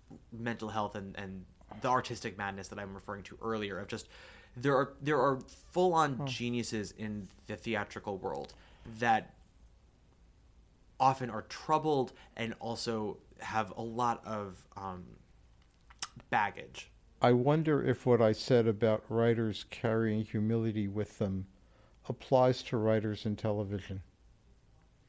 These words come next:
Speaker 2: 'Cause some of the showrunners
Speaker 1: Yeah. Well, again, that's
Speaker 2: whose creation, uh,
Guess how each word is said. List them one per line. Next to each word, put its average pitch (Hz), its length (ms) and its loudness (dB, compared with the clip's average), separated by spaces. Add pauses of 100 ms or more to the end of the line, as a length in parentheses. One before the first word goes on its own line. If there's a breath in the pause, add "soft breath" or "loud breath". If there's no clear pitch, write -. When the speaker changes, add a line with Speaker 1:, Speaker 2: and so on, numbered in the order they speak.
(640 loud breath)
Speaker 2:
'Cause - 500 -2 (140)
some 143 400 4
of 120 120 -2
the 127 80 2
showrunners 113 920 2 (320)
Speaker 1:
Yeah. 143 200 -4 (500 loud breath)
Well, 156 180 6
again, 190 260 2
that's 127 220 6
Speaker 2:
whose 123 200 4
creation, 127 1000 4 (800 soft breath)
uh, 117 360 4